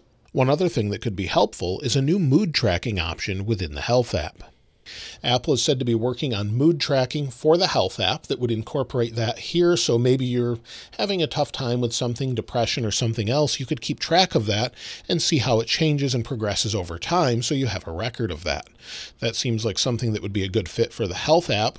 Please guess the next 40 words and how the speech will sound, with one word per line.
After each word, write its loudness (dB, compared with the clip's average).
but -2
maybe 2
will 4
be 4
a 4
separate 2
app. -8
That's -2
the -2
part -2
we're -2
not -4
really -4
sure 2
about, 6
but 2
you 0
would 4
have 0
not 0
just -6
mindfulness, 4
but -6
maybe 0
it 0
would -2
go 6
along 4
with 0
your 0
mood -2
as -6
well. -2
One 2
thing 4
I 4
hope 4
they 6
bring 2
everywhere 2